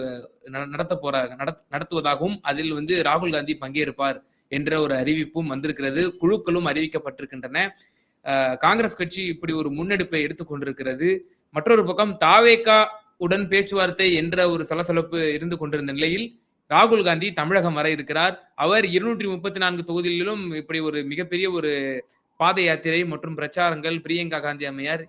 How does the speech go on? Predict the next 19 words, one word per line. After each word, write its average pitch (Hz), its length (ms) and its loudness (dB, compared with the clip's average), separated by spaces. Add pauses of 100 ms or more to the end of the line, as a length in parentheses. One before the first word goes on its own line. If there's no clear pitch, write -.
இப்படி 151 320 -4
பண்ணும் 196 260 0
பொழுது, 165 380 0 (600)
ஆ, 156 240 2
தி-, 143 400 -4
டி 196 100 0
எம் 233 200 4
கே 214 100 4
அலையன்ஸ் 180 580 2
எந்த 170 240 -2
அளவுக்கு 196 340 2
ஒரு 165 240 0
உத்வேகம் 165 560 -2
தரும்? 170 360 -4 (540)
அவங்க 165 300 0
வேற 190 520 6
ரூட்டுக்கு 208 260 -2
எதுவும் 180 260 -2
எடுப்பாங்களா? 156 480 -2